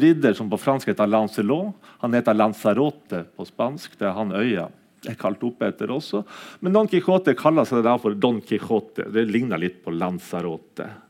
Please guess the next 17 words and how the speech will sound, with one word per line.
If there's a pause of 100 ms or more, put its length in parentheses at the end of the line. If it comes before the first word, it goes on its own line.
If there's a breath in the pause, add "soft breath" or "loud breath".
(840 loud breath)
Men
kaller
det
for
Quijote,
så
høres
det
også
ut,
en,
den (100)
åte-endelsen,
det
er
en
sånn